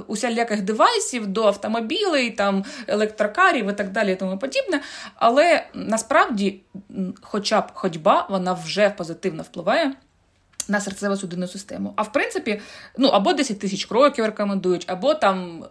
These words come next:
ем, зараз сто п'ятдесят хвилин помірних фізичної активності. Що подобається? Там якісь плавання, ходіння з палками,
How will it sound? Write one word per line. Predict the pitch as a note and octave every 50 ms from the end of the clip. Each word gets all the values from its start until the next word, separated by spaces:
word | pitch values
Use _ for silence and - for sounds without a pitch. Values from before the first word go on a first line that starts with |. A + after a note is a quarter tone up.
| - F3+
ем, | F3+ F#3 F3+ F3+ F3 F3 E3+ E3+ E3 E3 E3 E3 _ _ _ _ _ _ _ - - - - - - - _ _ _ _
зараз | - F3 F#3 F#3 F3+ F3+ F3 - - - - - - - - _ -
сто | - - - B3+ B3
п'ятдесят | - A#3 G#3+ A3 A3 - A#3 G3+ -
хвилин | - - G3 G3 G3 F#3+ F3 E3 D#3 - _ -
помірних | - G3+ G#3 A#3+ A#3+ G#3+ G3 F#3 F#3
фізичної | - G3 F3+ G3 G3 - - F3 E3+ E3+
активності. | E3+ - - C4+ B3+ A3+ G3+ G3 - - - - -
Що | - - - - - - - C4 D#4 F#4+ G4 F#4 E4+ D#4 C4 - A3 -
подобається? | C4 B3+ G3+ G#3+ F#3 D#3 D#3 D#3 D#3 - F3
Там | - D#3+ D#3+ D#3+
якісь | - - F#3+ -
плавання, | _ - F#3+ A3 C4+ C#4+ A#3+ G#3+ G#3 G3+ G3 F#3 F3+ F3+ F#3+ - - - - -
ходіння | - A#3 F#3 G#3 C#4+ D4 C#4 C#4
з | C4+ -
палками, | - - - F#3+ G#3+ G3+ F3+ F3 F3+ F#3+ F3+ F3 F3+ F#3 F3